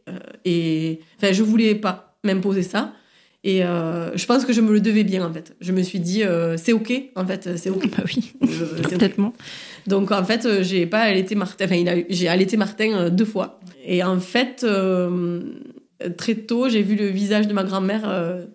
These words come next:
Speaker 1: sur celui de Martin. Et en fait, je me suis dit que j'étais un peu cinglée et que c'était certainement parce que je projetais un truc, euh,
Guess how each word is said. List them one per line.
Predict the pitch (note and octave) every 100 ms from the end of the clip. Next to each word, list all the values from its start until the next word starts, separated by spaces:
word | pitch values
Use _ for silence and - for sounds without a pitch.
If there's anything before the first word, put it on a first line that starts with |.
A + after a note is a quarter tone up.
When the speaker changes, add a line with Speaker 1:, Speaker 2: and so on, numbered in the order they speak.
| _ _ _ _ _
Speaker 1:
sur | - G#3
celui | G#3 G#3+
de | A#3+
Martin. | G#3 - G#3 F4 - _ _
Et | F3+ F3
en |
fait, | E3+ F#3+
je |
me | G3
suis | F#3 F3
dit | -
que | E3
j'étais | D#3+ -
un | C3+
peu | -
cinglée | E3 E3 E3+ G3+ G3+
et | E3+
que | D#3+
c'était | D#3+ E3+
certainement | E3 E3+ E3+ F3+ F#3
parce | E3+
que | -
je | F3
projetais | E3+ - G3+ G3 F#3+ G3+
un | F#3+
truc, | - A3 G#3+
euh, | F#3